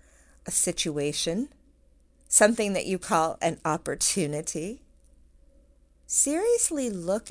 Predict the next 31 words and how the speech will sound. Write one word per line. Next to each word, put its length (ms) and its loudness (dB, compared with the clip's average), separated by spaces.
at, 480 -12
are 120 0
we 100 -2
talking 460 -4
about 340 -4
potential 760 -8
or 160 -2
are 180 2
we 140 -6
talking 520 -8
about 380 -8
opportunity? 1000 -4
Potential 580 0
is 240 -2
what 240 -4
usually 320 -6
gets 260 -2
us 160 0
into 200 -4
trouble 480 -8
because 260 -6
we 100 -2
haven't 320 0
recognized 880 -4
that 100 -4
we're 100 2
really 300 2
just 180 -4
talking 380 -6
about 300 -10
potential. 600 -12